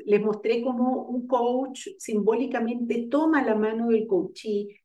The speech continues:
y lo acompaña a ese coachee para atravesar todos los, todas las dificultades, atravesar los infiernos, le decía yo en aquel momento, ¿verdad?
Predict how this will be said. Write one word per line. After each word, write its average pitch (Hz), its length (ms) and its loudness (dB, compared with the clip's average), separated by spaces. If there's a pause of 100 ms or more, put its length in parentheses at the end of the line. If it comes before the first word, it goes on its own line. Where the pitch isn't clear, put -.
(120)
y 214 100 -6
lo 214 140 6
acompaña 220 960 2
a 208 120 -10
ese 208 220 -4
coachee 185 760 -6 (140)
para 196 260 2
atravesar 190 920 0 (260)
todos 359 320 6
los, - 380 0
todas 320 260 4
las 320 140 2
dificultades, 185 760 -2
atravesar 202 680 0
los 226 120 0
infiernos, 185 640 0
le 170 120 -2
decía 156 360 -4
yo 160 140 -4
en 156 100 -4
aquel 156 240 -6
momento, 147 420 -4
¿verdad? 226 320 -4